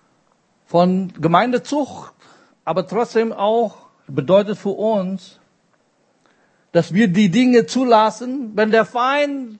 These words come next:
deine Familie angreift und du nicht machst. Dann hast du das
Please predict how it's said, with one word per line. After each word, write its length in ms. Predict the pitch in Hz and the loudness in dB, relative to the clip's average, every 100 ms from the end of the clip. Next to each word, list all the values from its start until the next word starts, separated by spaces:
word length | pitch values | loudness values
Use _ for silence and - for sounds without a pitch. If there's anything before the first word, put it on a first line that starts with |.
| - | -16
deine 480 | 135 214 247 277 - | -2 2 2 0 -2
Familie 520 | 233 233 254 247 208 | -2 -2 -2 -2 -2
angreift 760 | 208 220 175 165 156 123 - _ _ _ _ _ - | -4 -4 0 2 2 0 -10 _ _ _ _ _ -8
und 200 | 151 156 | -6 -4
du 140 | 175 | -4
nicht 260 | 185 180 135 | -4 -4 -4
machst. 600 | 143 151 - - - - _ _ _ _ _ _ _ _ _ _ _ _ _ _ _ _ _ _ _ _ _ _ _ _ _ _ _ _ _ _ _ _ _ _ _ _ _ _ _ _ _ _ _ _ _ _ _ - | -2 -2 -4 -20 -20 -20 _ _ _ _ _ _ _ _ _ _ _ _ _ _ _ _ _ _ _ _ _ _ _ _ _ _ _ _ _ _ _ _ _ _ _ _ _ _ _ _ _ _ _ _ _ _ _ -6
Dann 420 | 151 170 202 160 | -2 -2 -2 -2
hast 280 | 170 165 - | -4 -4 -8
du 380 | 202 214 208 208 _ _ _ _ _ | -6 -6 -8 -14 _ _ _ _ _
das 320 | 165 165 170 | 0 0 -2